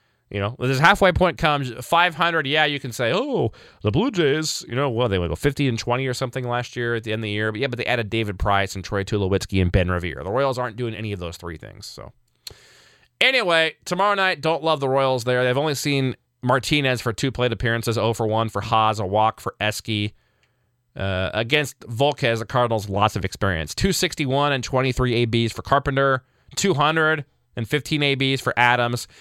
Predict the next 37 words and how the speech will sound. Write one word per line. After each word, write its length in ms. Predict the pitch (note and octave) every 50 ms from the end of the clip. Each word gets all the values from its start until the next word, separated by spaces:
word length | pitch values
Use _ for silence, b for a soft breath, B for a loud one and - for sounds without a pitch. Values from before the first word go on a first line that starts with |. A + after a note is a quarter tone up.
| B B B -
Matt 180 | C3 D3 D3+
Holliday's 500 | A#2+ C3+ D3 D#3 D#3 C3+ B2 A#2+ A#2 -
hit 220 | C#3 C3+ A#2+ - _ _ _ _ -
Volquez 460 | A2 A2 C3+ C#3 - - B2+ A#2+ G#2 G#2
very 200 | A#2+ B2 B2 A2
well, 260 | G2 F#2+ F2+ F#2 G#2+
three 280 | - - A#2+ C3+ C3
twenty-one 500 | - - B2+ A#2 A2+ A2 G#2 G#2+ A2 G#2
with 120 | G2 F#2 -
two 180 | - - A2+
jacks 520 | G#2 G#2 G#2+ G2+ G2+ G2+ - - - - - -
in 200 | G#2+ G2+ G2 F#2+
twenty-eight 440 | - - G#2+ G#2 G#2 G2+ G2 G2 F#2+
at-bats. 580 | F#2 G2+ G2 F#2+ F#2+ F#2+ F#2 - - - - B B B B B
Yadi 400 | G#2+ A2 B2+ C3+ C#3 C#3 C#3 C3
just 240 | A#2+ C3 B2 - -
one 200 | A2 A2 A#2+ -
fifty-four 580 | A#2 A#2 B2 - - G#2 - - A#2+ A#2+ A#2+ A2+
in 80 | A2
twenty-six 500 | - - B2 A#2 A#2 G#2+ - A#2+ G#2+ -
at-bats, 460 | A2+ G2 G#2 G#2+ G#2+ G#2+ G#2 G#2 -
and 140 | - G#2 G#2
Johnny 240 | G#2 A2+ A2+ A#2+ A2
Peralta 600 | - A2+ G#2+ G#2 G2+ G#2+ - - G#2 F#2+ F#2 F#2+ B B B B B B B
in 160 | - A2 A#2
just 240 | G#2+ A#2 A#2+ A2+ -
sixteen 340 | - C#3 - - - C3 A2+
at-bats 360 | G#2 F#2+ A2 A2 G#2+ G#2 -
has 160 | G#2 G2+ G#2
two 180 | - - B2+ A2
home 180 | A2 A2 G#2+ G#2
runs 220 | G#2 G#2 G#2 G2
and 100 | F#2+ F#2+
a 40 | F#2
three 200 | - G#2 G2+ G2
thirteen 400 | - G#2 F2 - - G#2 F#2+ F#2+
average 480 | F#2 F2+ F2 E2 D#2+ D#2 D#2+ - -